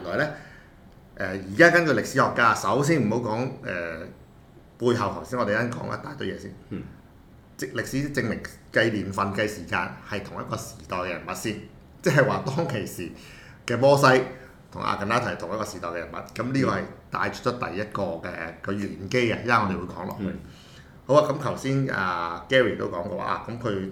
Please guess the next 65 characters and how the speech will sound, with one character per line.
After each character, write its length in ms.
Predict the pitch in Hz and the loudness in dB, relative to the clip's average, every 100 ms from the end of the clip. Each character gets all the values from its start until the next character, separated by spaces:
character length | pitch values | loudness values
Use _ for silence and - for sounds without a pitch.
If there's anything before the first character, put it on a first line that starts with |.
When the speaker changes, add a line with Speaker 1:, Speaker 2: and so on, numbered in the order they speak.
| - - - | -10 -20 -14
Speaker 1:
簡 140 | - 95 | -6 0
單 160 | 120 | 0
講 240 | 117 110 110 | 2 0 -2
佢 20 | |
職 140 | - 101 | -2 -2
位 80 | 90 | 0
啦， 400 | 104 107 92 - | 2 2 0 -6
我 80 | 98 | -12
唔 220 | 85 82 | -12 -10
理 60 | 87 | -8
佢 100 | 92 92 | -6 -6
嘅 80 | 92 90 - - - - | -6 -8 -14 -20 -20 -8
邊 120 | 117 | -6
個， 60 | 95 90 - | -4 -6 -6
邊 60 | 104 | -6
個 100 | 92 | -6
後 220 | - 85 | -8 -12
邊 160 | - - | -12 -12
攝 60 | 104 | -6
政 180 | 104 98 | -4 0
啦。 200 | 101 - - | -2 -4 -12
Speaker 2:
嗯。 80 | 95 - - - - | -14 -14 -18 -10 0
Speaker 1:
咁 160 | 175 | 2
其 180 | 175 113 | 2 0
實 100 | 104 | -2
佢 180 | - 107 | -2 -2
係 300 | 110 90 85 82 - - - | 0 -2 -4 -8 -18 -20 -14
冇 140 | 95 98 | -6 0
乜 120 | 135 | 0
權 140 | 135 85 - | -2 -12 -14
嘅， 100 | - | -14
佢 80 | - | -10
細 200 | 92 87 | -8 -8
個 60 | 90 - | -10 -14
嘅 60 | |
時 160 | - 98 | -14 -16
候， 80 | - | -10
Speaker 2:
嗯。 80 | 101 | -6
Speaker 1:
應 80 | 113 | -4
該 80 | 113 | -4
咁 40 | |
講。 280 | 90 - - - - - - - - - | -6 -10 -14 -16 -20 -20 -20 -20 -20 -10
Speaker 2:
嗯。 80 | 87 | -2
Speaker 1:
咁 100 | 180 | 2
但 220 | 160 104 | 4 4
係 40 | 104 | 2
佢 80 | 117 117 - | -2 -4 -6
最 320 | 123 113 117 | -2 0 0
大 220 | 104 95 | -2 -4
嘅 100 | 101 | -4
轉 220 | 101 117 | -6 -8
變 200 | 120 98 | -6 -6
係 140 | 90 87 | -8 -10
應 120 | 104 | -8
該 40 | |
佢 120 | 110 101 | -6 -6
十 640 | - - - - - - - - - | -8 -14 -16 -18 -16 -16 -16 -16 -14
幾 120 | 95 | -8
歲， 120 | 104 | -6
我 40 | 85 | -6
唔 60 | 78 | -8
係 40 | 85 | -12
好 60 | - | -12
記 80 | |
得。 120 | - | -12